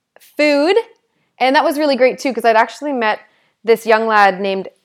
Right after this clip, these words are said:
um, Emerald, which is such a cool name, and this other lovely lady,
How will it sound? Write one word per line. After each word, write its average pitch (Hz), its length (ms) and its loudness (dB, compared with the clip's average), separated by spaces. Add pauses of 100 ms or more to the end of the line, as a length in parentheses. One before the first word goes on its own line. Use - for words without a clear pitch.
um, 185 340 -2
Emerald, 208 380 -4
which 190 100 -14
is 196 100 -16
such - 140 -12
a - 40 -20
cool 185 200 -8
name, 180 300 -12 (540)
and 233 560 0
this 220 280 -4 (120)
other 254 200 2
lovely 226 280 0
lady, 208 480 -4